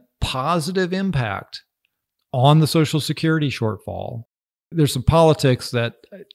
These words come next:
th-, they're gonna have to work on the number,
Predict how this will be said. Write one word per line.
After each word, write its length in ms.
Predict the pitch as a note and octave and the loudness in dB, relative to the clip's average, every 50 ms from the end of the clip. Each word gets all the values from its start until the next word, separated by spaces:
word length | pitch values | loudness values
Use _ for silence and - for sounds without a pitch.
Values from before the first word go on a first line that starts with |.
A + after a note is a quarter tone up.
| _ | _
th-, 200 | - C#3+ B2 C3+ | -4 -4 -4 -2
they're 140 | C#3+ C#3+ C3 | -2 -2 -2
gonna 120 | A#2+ B2 | 0 0
have 120 | B2 C3+ A#2+ | 0 0 -2
to 80 | - | -2
work 280 | A#2+ A#2 B2+ B2+ B2+ - | -2 -2 -2 -2 -2 -2
on 440 | C3 B2 A#2+ A#2+ A#2 A#2 A2+ A2+ A2 _ _ _ _ - | -2 -2 0 -2 -2 -4 -6 -8 -10 _ _ _ _ -6
the 60 | A2+ | -4
number, 640 | G#2+ A2 A#2 B2 B2 B2 A#2+ A#2+ A#2 A2+ A2+ A2 | -2 0 0 2 2 2 4 4 2 2 0 -2